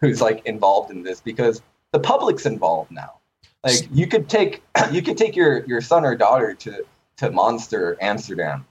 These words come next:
Speaker 1: or Monster, uh, Netherlands and, uh, take home a Neanderthal <laughs> bone, right? <laughs> You could do that. Um, that, that's possible now.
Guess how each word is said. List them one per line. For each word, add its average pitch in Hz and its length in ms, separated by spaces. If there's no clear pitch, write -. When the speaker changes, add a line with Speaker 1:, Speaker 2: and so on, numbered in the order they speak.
Speaker 1:
or 113 140
Monster, 101 520
uh, 87 200
Netherlands 87 600
and, 95 420
uh, 98 280
take 123 260
home 139 240
a 131 60
Neanderthal 151 880
<laughs> - 60
bone, 170 760
right? 135 380
<laughs> - 60
You 143 220
could 175 300
do 156 160
that. 92 320
Um, 98 480
that, 113 220
that's 120 220
possible 156 460
now. 76 160